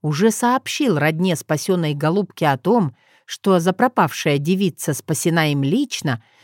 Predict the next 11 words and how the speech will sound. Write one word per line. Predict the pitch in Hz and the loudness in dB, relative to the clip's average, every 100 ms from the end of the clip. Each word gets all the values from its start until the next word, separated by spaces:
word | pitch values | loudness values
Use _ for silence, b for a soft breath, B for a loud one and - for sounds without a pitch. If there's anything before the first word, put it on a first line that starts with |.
| b | b
жива | 151 151 156 127 156 208 | -6 0 0 2 2 2
из-за | 170 139 151 | 2 0 0
его | 131 139 | 0 -2
действий | 123 202 196 - - 127 b b b | 0 2 2 -2 -4 -6 b b b
и | 180 | -6
практически | 147 175 - 190 - 170 - 170 | 0 -2 0 -4 -2 -6 0 0
здорова | 151 160 262 330 156 | 2 2 4 4 4
благодаря | 143 160 165 170 196 196 | 2 0 2 4 4 4
его | 202 330 233 | 2 2 2
ветеринару. | 135 127 190 233 254 165 120 113 - _ _ | 2 -2 0 2 2 2 0 -4 -10 _ _
Да-да, | 139 131 113 170 220 156 123 185 | -4 -2 2 2 4 4 2 -2